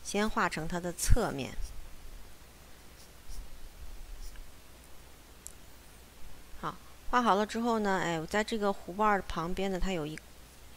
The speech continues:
它，它是，这个地方它是一个圆的，我可以先简单的把它给画成一个这样的一个形状啊。这个圆形的透视呢，我们给它画上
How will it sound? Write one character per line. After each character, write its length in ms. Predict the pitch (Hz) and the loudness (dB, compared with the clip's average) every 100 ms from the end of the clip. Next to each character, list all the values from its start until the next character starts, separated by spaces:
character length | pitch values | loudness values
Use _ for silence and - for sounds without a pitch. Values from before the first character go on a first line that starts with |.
| - - - - | -18 -18 -8 -4
它， 260 | - 156 - - - | 0 -2 -4 -8 -2
它 140 | - | 0
是， 160 | - 156 - - - | 0 -6 -10 -14 -10
这 140 | - 180 | -4 -4
个 80 | |
地 140 | 165 165 | -2 -2
方 120 | 151 | 2
它 120 | 160 | 2
是 160 | 165 160 | 2 0
一 40 | |
个 140 | 165 170 | -2 -4
圆 400 | 151 147 - 175 | -2 -2 0 0
的， 160 | 165 | 0
我 60 | 147 | 0
可 100 | 156 | -4
以 60 | |
先 240 | 147 151 165 - - - - - | -4 -4 -4 -6 -10 -12 -16 -12
简 220 | - 123 | -6 -2
单 180 | 131 156 | 0 0
的 80 | 156 | 0
把 160 | - | -4
它 140 | 143 151 | -4 -6
给 100 | 143 | -6
画 240 | - 147 | -4 -2
成 220 | 143 143 | -2 -4
一 80 | 139 | -2
个 220 | 139 139 147 - - - - - - - | -2 -2 -6 -10 -14 -18 -18 -12 -8 -6
这 60 | |
样 140 | 143 135 | -4 -4
的 80 | |
一 60 | 131 | -6
个 120 | 131 | -6
形 280 | - - 135 | -4 -2 -2
状 220 | 151 156 | 0 0
啊。 200 | 139 139 | 0 -4
这 100 | - | -6
个 60 | 147 | -6
圆 220 | 139 147 | -4 -2
形 140 | 156 147 | -2 -2
的 80 | |
透 280 | 151 - 160 | -4 -4 -4
视 240 | 156 - 156 | -2 -2 -2
呢， 140 | 147 - - - - - | -4 -6 -12 -14 -16 -10
我 80 | |
们 80 | 139 | -6
给 100 | 135 | -6
它 140 | 127 135 | -6 -6
画 280 | - 143 | -4 -4
上 300 | 143 143 131 | -2 -4 -4